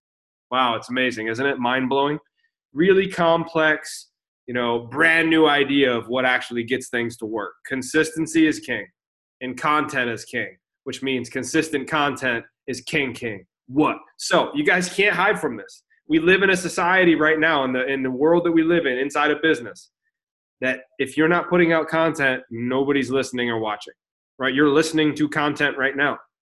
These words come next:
This podcast is content. <laughs> right? So at the end of the day, you guys gotta give yourselves permission to get after it and put it out there. And the only way you're gonna get better is to consistently put it out there over, I mean, dude, Luke, how many videos do you think you shot since you opened your gym?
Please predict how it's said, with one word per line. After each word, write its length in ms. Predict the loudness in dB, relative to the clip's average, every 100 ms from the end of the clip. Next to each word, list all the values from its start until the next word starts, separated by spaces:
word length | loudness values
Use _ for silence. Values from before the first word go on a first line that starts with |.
| _ _ _ _ -2
This 180 | -2
podcast 500 | 0 0 2 0 0
is 140 | -2 -4
content. 400 | -4 -4 -6 -14 _ _ -12
<laughs> 100 | 0
right? 260 | 2 2 -4 -14 -2
So 160 | 2
at 80 | 4
the 140 | 4 4
end 120 | 4
of 60 |
the 80 | 2
day, 180 | 4 4
you 120 | 4
guys 200 | 4 2
gotta 180 | 2 0
give 160 | 2 0
yourselves 340 | 0 0 -2
permission 380 | -2 0 0 0
to 80 | -4
get 280 | 0 -2 -2 0
after 360 | 0 0 -2 -4
it 80 |
and 100 | -4 -8
put 140 | 0 0
it 100 | 2
out 220 | 0 0
there. 160 | 0 -2
And 100 | -4
the 60 | -6
only 220 | -2 0
way 140 | 2 4
you're 140 | 4
gonna 200 | 2 -2
get 200 | -2 0
better 380 | 2 2 0 -4 _ -10
is 100 | -6
to 120 | -6
consistently 680 | -6 -6 -4 -4 -2 -4 -2
put 120 | -2
it 80 | 0
out 160 | -2 -2
there 140 | -4 -2
over, 340 | 0 0 0
I 40 | 0
mean, 140 | 0 -2 0
dude, 200 | 0 -2 _ 0
Luke, 200 | 2 2
how 100 | 0
many 180 | 0 2
videos 420 | 2 4 4 2
do 60 |
you 60 | -2
think 200 | -2 -2
you 120 | -6
shot 340 | -2 0 0 -2
since 220 | -8 -8 -4
you 100 | -6
opened 220 | -6 -8
your 100 |
gym? 100 | -10